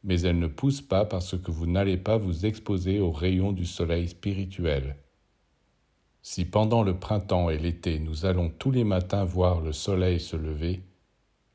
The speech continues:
le soleil qui est la plus pure image de la divinité, c'est pour donner à nos semences les meilleures conditions de croissance et de manifestation.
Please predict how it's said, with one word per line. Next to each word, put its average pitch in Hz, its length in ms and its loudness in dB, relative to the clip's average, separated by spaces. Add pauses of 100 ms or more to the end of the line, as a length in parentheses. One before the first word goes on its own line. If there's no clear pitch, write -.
le 92 120 2
soleil 107 480 4
qui 92 180 -4
est 82 60 0
la 85 100 -2
plus 113 280 -4
pure 113 380 0
image 90 440 2
de 85 80 -4
la 80 160 -2
divinité, 87 760 0 (640)
c'est - 200 -4
pour 92 280 -2
donner 120 420 4
à 87 140 0
nos 87 160 0
semences 95 640 0
les 82 120 -2
meilleures 95 480 0
conditions 87 600 -2
de 82 80 -2
croissance 90 840 -2
et 90 100 -4
de 80 120 -2
manifestation. 87 1000 -2